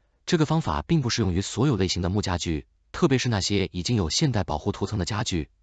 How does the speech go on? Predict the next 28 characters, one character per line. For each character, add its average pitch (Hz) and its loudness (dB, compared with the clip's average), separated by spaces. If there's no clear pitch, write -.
但 127 2
对 123 2
于 120 4
那 120 2
些 110 0
古 113 -2
董 92 0
家 - -2
具 90 0
或 107 -2
未 120 2
经 120 0
处 - -2
理 107 -2
的 90 0
木 120 0
材， 73 -6
效 127 2
果 90 0
可 - -4
能 82 -2
会 110 0
令 92 2
人 80 0
惊 107 -2
喜。 - -4
不 101 0
过， 87 2